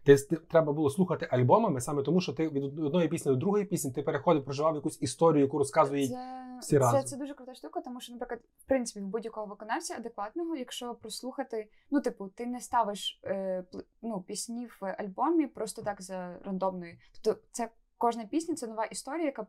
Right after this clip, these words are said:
Speaker 2: ну, продовжує попередню
Speaker 1: Мгм.
Speaker 2: історію. Наприклад, Адель, яка випустила новий свій альбом за кілька, це за, за, за велику перерву, е, вона домовилась зі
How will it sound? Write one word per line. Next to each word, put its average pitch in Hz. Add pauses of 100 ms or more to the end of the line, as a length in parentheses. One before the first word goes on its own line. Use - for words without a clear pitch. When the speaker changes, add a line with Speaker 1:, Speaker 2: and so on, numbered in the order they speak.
Speaker 2:
ну, 220
продовжує 208
попередню 202
Speaker 1:
Мгм. 175
Speaker 2:
історію. 131 (400)
Наприклад, 226
Адель, 214
яка 330
випустила 233
новий 220
свій 214
альбом 196 (160)
за 277
кілька, 269
це 208
за, 208
за, 202
за 196
велику 202
перерву, 226 (600)
е, 202
вона 220
домовилась 220
зі -